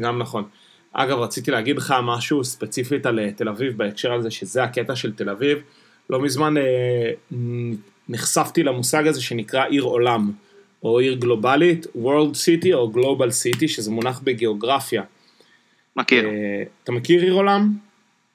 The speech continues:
Speaker 2: כן.
Speaker 1: יפה. אז יש דירוגים. יש אלפא, יש בטא, יש גמא, ויש ברמה מספקת. ובתוך כל אחד יש פלוס, פלוס, פלוס, פלוס, מינוס, לא משנה.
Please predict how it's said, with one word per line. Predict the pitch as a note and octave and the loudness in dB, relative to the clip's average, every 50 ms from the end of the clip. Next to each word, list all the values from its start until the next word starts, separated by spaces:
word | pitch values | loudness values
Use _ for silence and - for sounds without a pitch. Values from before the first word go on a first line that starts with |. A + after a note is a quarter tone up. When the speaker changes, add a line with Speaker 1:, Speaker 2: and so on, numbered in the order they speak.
| _ _ _ _ _ _ - _ _ _ _ _ _ | _ _ _ _ _ _ -20 _ _ _ _ _ _
Speaker 2:
כן. | - G3+ D4 - - _ _ _ _ _ | 2 2 2 0 -4 _ _ _ _ _
Speaker 1:
יפה. | A2 G#2+ - C3 A2+ G#2 - - _ | -10 -4 -2 -2 -2 -2 -4 -10 _
אז | A2+ A#2 C#3 | -2 2 2
יש | D3 - B2+ | 2 2 2
דירוגים. | D#3 D3+ C3+ C#3 B2+ B2 C#3 B2+ G#2+ F#2+ - - _ _ _ _ _ | 2 2 2 2 2 2 2 2 2 0 -4 -10 _ _ _ _ _
יש | A#2+ - - | -8 -6 0
אלפא, | G2+ D3 F3+ F#3 F3 G3 G#3+ G3+ | 2 4 4 2 2 2 2 2
יש | E3+ C#3 B2+ - - | 2 2 0 -2 0
בטא, | A#2+ C#3 D3+ D#3+ D#3+ A3 G3+ F#3+ | 2 2 2 4 4 2 2 4
יש | D#3 B2+ B2 - | 2 2 0 -2
גמא, | B2 A#2 C3 D3 E3+ F#3+ G#3+ A3 F#3 B2 | -2 0 2 2 4 4 4 2 2 2
ויש | A#2+ B2 B2+ B2+ B2 - | 2 2 2 2 -2 -4
ברמה | C3 B2+ C3 A#2 A#2 A#2 A#2+ B2 | -2 0 0 0 0 0 0 0
מספקת. | A#2+ A#2 - - G2+ - - A2 G2+ G#2 G2+ F#2+ - - | 0 -2 -4 -6 -6 -4 -4 -4 -4 -4 -8 -10 -8 -6
ובתוך | G#2 G2+ A2+ G#2+ - C#3+ C#3+ - - | -6 -6 -4 -2 -2 -4 -4 -4 0
כל | - E3 D#3+ D#3 | 2 2 4 4
אחד | D3+ - G3 F#3 F3+ C3+ | 2 2 2 2 2 2
יש | C3+ C3 B2+ B2+ - | 0 -2 -2 -2 -4
פלוס, | - - F#3 F#3 E3+ - | 2 4 6 6 4 2
פלוס, | - - C#3+ B2+ B2+ | -2 -4 -4 -4 0
פלוס, | - E3 F3+ E3+ E3 | 2 2 2 2 0
פלוס, | - - C#3 B2 - | -4 -8 -8 -4 0
מינוס, | D#3 D#3+ D#3+ D3+ C3 - - | 0 0 0 0 -2 -2 -2
לא | C#3 | -4
משנה. | B2+ B2 C#3+ A#2+ A2 | -2 -2 -2 -2 -2